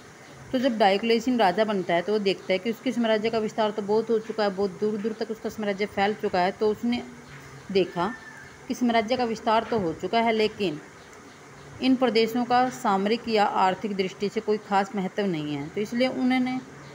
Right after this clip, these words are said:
उसने उन हिस्सों को छोड़कर साम्राज्य को थोड़ा छोटा बना लिया कि जिनका कोई इतना महत्व नहीं है। उसने साम्राज्य की सीमाओं पर किले बनवाए,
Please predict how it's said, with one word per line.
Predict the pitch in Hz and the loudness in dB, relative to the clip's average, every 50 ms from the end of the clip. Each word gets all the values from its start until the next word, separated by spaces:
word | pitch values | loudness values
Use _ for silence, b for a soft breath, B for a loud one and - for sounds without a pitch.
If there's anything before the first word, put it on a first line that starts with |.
| - - - - - 254 | -14 -14 -14 -8 -6 -6
उसने | 240 - 262 262 269 | -2 2 2 2 2
उन | - 254 262 269 240 | 2 2 2 2 4
हिस्सों | 208 214 196 - - 233 | 2 0 0 0 0 0
को | 226 226 233 233 | 2 2 0 0
छोड़कर | 233 - - - 202 175 160 180 - - 208 202 202 247 - - - - | 0 -4 -6 -2 -2 -2 -2 -2 -4 -2 0 0 0 -2 -6 -12 -12 -6
साम्राज्य | - 220 208 208 202 180 196 | -2 0 2 2 2 2 0
को | 208 - 214 | 0 0 -2
थोड़ा | 202 - 202 185 196 | -2 -2 -2 -2 -2
छोटा | 196 - 190 180 175 180 165 | -2 -2 -4 -4 -2 -2 -2
बना | 160 165 156 147 143 | -2 -2 -4 -6 -6
लिया | 139 139 139 139 143 143 - - - - - - - - - - - - - - | -6 -6 -8 -8 -10 -14 -18 -20 -20 -20 -20 -20 -20 -20 -20 -20 -20 -20 -8 -6
कि | 202 180 | -6 -4
जिनका | 156 160 170 170 170 190 185 | -2 -2 -2 -2 0 0 0
कोई | 180 - 180 | 0 0 -2
इतना | 175 170 180 175 170 | -2 -2 -2 -2 -2
महत्व | 175 160 160 - - 180 175 | 0 -2 -4 -4 -4 -2 -2
नहीं | 170 151 160 156 | -2 -2 -4 -4
है। | 151 165 180 202 - B B B B B B B - | -4 -6 -6 -8 -10 B B B B B B B -6
उसने | 233 220 269 262 | -2 2 2 2
साम्राज्य | 240 254 247 233 226 214 202 220 233 | 4 2 2 2 2 2 2 0 -2
की | 233 254 | -2 -4
सीमाओं | 240 - 240 214 208 208 208 214 208 | -4 -2 -2 0 2 2 2 2 0
पर | 208 220 220 - | -2 -4 -4 -2
किले | - 196 185 190 180 | -2 0 2 2 2
बनवाए, | 170 170 160 156 147 143 139 | 0 -2 -4 -4 -4 -4 -6